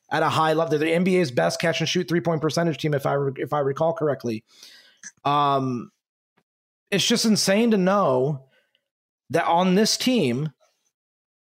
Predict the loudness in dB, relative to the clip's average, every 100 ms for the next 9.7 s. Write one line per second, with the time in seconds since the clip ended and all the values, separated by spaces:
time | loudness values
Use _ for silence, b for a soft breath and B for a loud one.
0 | _ _ _ -2 0 2 0 2 2 2
1 | 4 4 4 2 0 0 2 2 0 0
2 | 2 0 0 0 0 0 0 2 2 2
3 | 0 0 0 0 0 0 0 0 0 -2
4 | -10 B B B B 0 2 4 4 2
5 | 2 0 0 2 0 2 0 0 0 2
6 | 0 0 0 0 2 -2 0 0 2 0
7 | 0 0 0 0 0 0 0 0 0 -2
8 | -2 0 0 2 0 0 -2 -2 -2 -2
9 | -4 -4 -6 -6 -8 -10